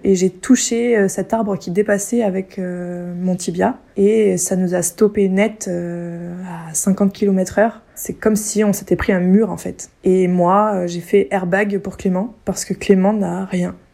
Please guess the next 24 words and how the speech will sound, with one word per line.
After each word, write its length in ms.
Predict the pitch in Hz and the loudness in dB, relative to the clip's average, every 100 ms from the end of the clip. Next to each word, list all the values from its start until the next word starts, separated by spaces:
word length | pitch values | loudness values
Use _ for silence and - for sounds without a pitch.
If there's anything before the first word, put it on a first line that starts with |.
| _ | _
Ah, 80 | 208 | -8
je 100 | 190 | -4
me 160 | 180 175 | -2 -2
dis, 220 | 190 247 | 2 2
c'est, 720 | - 196 175 170 170 170 170 | 2 0 0 0 -4 -6 -8
c'est 340 | 165 - - 190 | -8 -10 -2 2
la 140 | 180 | 2
catastrophe. 720 | 175 240 233 - 190 190 - - | 2 0 0 -2 -4 -4 -12 -10
Je 220 | 196 185 185 | -4 0 0
fais 180 | - | 2
le 80 | 226 | 2
bilan, 560 | 185 208 220 233 233 226 | 2 2 2 2 0 -2
euh, 220 | 196 185 | -2 -2
dans 160 | 175 190 | -2 -2
ma 140 | 185 | -4
tête. 480 | 180 233 277 - - _ - | 2 2 2 -8 -16 _ -4
Euh, 260 | 196 180 180 | -2 0 -2
on 140 | 180 185 | -2 0
est 220 | 208 208 | 0 0
au 80 | 185 | 0
milieu 480 | 190 220 240 240 | 2 4 4 2
de 80 | 247 | 2
la 140 | 214 202 | 2 2
jungle, 420 | 202 247 226 | 0 -2 -2